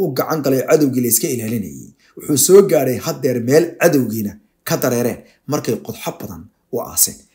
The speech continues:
Waa isku tagga Imaaraadka Carabta oo madaxweyne Xasan Sheekh Maxamuud markay dadkiisii iyo isaga iska hor keeneen. Isla markaana kala irdheeyeen xataa maamulkii Puntland, kala xadeen Soomaalida. Ha-, sidoo kalena ay dhegta si gaar ah wax ugu sheegeen Muuse Biixi.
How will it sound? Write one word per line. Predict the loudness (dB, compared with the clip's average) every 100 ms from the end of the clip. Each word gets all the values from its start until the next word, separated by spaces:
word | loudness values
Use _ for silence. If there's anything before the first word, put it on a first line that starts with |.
| _
Waa | 4
isku | 4 4
tagga | -2 0
Imaaraadka | 0 0 0 -2
Carabta | -6 -6 -6 -14 -20 _
oo | 2
madaxweyne | 2 2 0 0
Xasan | -4 -6 -6
Sheekh | -6
Maxamuud | -8 -4 -4 -4
markay | -8 -6
dadkiisii | -6 -6 -6 -4 -4 -4
iyo | -2
isaga | -2 -2
iska | -4 -6
hor | -10
keeneen. | -12 -16 -16 _ _ _
Isla | -4
markaana | -2 -2 -4 -6
kala | -8 -6 -4 -6 -12 _ -20 -10
irdheeyeen | -8 -2 0 4 2 0 -8 -12 -6
xataa | -4 -2 -2
maamulkii | 2 2 0 -4
Puntland, | -4 -4 -6 -10 -16 -20 _ _
kala | -2 -2
xadeen | -4 -2 4 4 2
Soomaalida. | -6 -6 -8 -12 -14 _ _ _
Ha-, | -2 2
sidoo | 2 2 0
kalena | -2 -2
ay | -2
dhegta | -2 -2 0
si | -4
gaar | -2 -4
ah | -6
wax | -8
ugu | -8
sheegeen | -6 -6 -4
Muuse | -4 -2
Biixi. | -4 -6 -16 -20